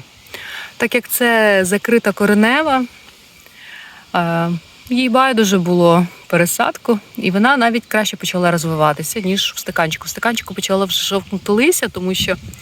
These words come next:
коренева вже була досить розвинена, вона заповнила стаканчик, їй було вже замало місця. Стаканчики в мене маленькі, сто грамові.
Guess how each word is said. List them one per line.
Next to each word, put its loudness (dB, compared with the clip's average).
коренева 0
вже -4
була -4
досить -6
розвинена, -2
вона 0
заповнила 0
стаканчик, 0
їй 0
було 0
вже -4
замало -2
місця. 0
Стаканчики -4
в -6
мене -2
маленькі, -2
сто -6
грамові. -4